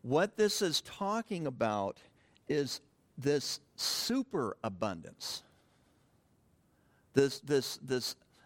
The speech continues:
this compounding of greater and greater and greater abundance, way beyond that which sin is able to amass.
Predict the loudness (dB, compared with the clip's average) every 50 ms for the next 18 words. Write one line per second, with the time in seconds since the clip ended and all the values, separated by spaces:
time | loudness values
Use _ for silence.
0 | _ -2 -2 -2 -2 -2 -8 -10 -8 -6 -2 -2 0 0 0 -2 -2 -4 -8 -6
1 | -4 -2 -2 -2 -2 -2 -2 -4 -4 -2 -4 -4 -4 -4 -8 -8 -6 -4 -2 -2
2 | -2 -2 0 0 0 0 -2 -2 -4 -2 -2 -4 -4 -4 -2 -2 -2 -2 0 0
3 | 0 0 -2 -2 -2 -4 -4 -4 -4 -6 -6 -6 -2 -2 0 0 0 0 0 -2
4 | -2 -2 -4 -4 -4 0 0 0 0 0 0 -2 -4 -4 -4 -6 -8 -8 -8 -18
5 | -20 -20 -20 -14 -8 -6 -4 -2 2 4 4 4 4 2 2 0 0 2 2 4
6 | 4 4 4 4 2 0 0 -2 -6 -10 -16 -20 -20 -20 _ _ -14 -6 2 2
7 | 4 4 4 2 0 -2 -6 -6 -4 -2 -2 -2 -4 -6 -12 -14 -12 -8 -6 -4
8 | -4 -4 -2 -2 0 0 0 0 0 0 -2 -4 -6 -12 -20 -20 -20 _ _ _
9 | _ 0 4 4 4 4 2 -2 -8 -2 0 0 0 0 2 2 2 2 2 0
10 | -4 _ _ _ _ -12 -6 -4 -2 0 0 0 0 -2 -4 _ _ _ _ _
11 | _ _ _ _ _ -2 0 0 0 0 0 -2 -2 -4 -6 -6 -6 -6 -6 -6